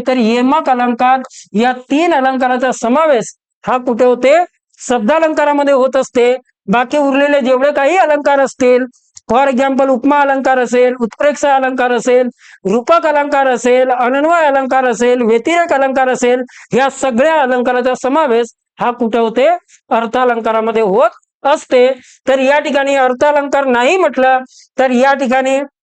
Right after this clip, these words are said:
अर्थालंकार नाही म्हटलं तर या ठिकाणी कोणता येईल? पर्याय क्रमांक चार यमक हा कोणत्या अलंकारामध्ये येते?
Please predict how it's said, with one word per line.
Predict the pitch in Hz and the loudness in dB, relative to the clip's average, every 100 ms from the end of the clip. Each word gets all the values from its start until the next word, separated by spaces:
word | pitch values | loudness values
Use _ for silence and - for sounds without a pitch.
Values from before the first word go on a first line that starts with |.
| _ _ _ _ _ _ _ _ | _ _ _ _ _ _ _ _
अर्थालंकार | 233 233 233 285 277 285 285 | -2 0 0 0 0 0 0
नाही | 254 240 320 | 0 0 0
म्हटलं | 285 247 262 | 0 0 0
तर | 254 | 2
या | 247 | 2
ठिकाणी | 254 254 262 | 0 -2 -2
कोणता | 254 240 233 247 | -2 -2 0 0
येईल? | 240 285 311 _ _ _ | 2 0 -2 _ _ _
पर्याय | 233 247 262 | 0 2 0
क्रमांक | 269 247 233 240 240 | 0 -2 0 0 -2
चार | 240 - 294 226 247 - _ _ | -4 0 0 2 -2 -8 _ _
यमक | 202 254 311 247 247 | -2 0 0 0 -2
हा | 247 220 247 | -4 -4 -4
कोणत्या | 247 226 240 247 | -2 -2 -2 -2
अलंकारामध्ये | 233 233 226 226 220 214 | -2 -2 -2 -2 0 0
येते? | 208 240 | 0 0